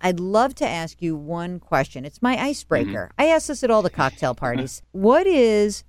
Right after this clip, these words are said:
Speaker 1: the best financial decision you have made in your very young life so far?
Speaker 2: Uh, oh, it's pr-, probably very cliche, but I bought a house, like, three years ago when the housing market in the Netherlands was, like, completely down, and now it's going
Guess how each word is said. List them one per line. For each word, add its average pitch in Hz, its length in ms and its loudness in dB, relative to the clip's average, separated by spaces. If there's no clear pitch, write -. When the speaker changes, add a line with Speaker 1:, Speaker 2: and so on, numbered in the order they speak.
Speaker 1:
the 156 160 0
best 185 580 0
financial 165 600 0
decision 139 580 -2
you 139 80 -4
have 135 160 -8
made 139 300 -2
in 147 120 -4
your 139 120 -4
very 156 440 2
young 135 560 -2
life 120 300 -6
so - 260 -8
far? 110 380 -14
Speaker 2:
Uh, 117 600 2
oh, 107 260 2
it's 95 220 -8
pr-, 110 140 -12
probably 101 320 -2
very 98 300 0
cliche, 101 420 -2
but 87 160 -2
I 90 140 0
bought 90 260 2
a 85 60 0
house, 92 560 -2
like, 85 320 -8
three 98 180 -4
years 98 220 0
ago 85 280 -4
when 78 120 -10
the 82 100 -6
housing 90 360 -4
market 82 280 -4
in 82 100 -8
the 82 80 -8
Netherlands 82 380 -8
was, 80 200 -10
like, 78 300 -12
completely 90 420 -8
down, 92 440 -2
and 85 120 -8
now 85 180 -2
it's 82 220 -10
going 80 440 -8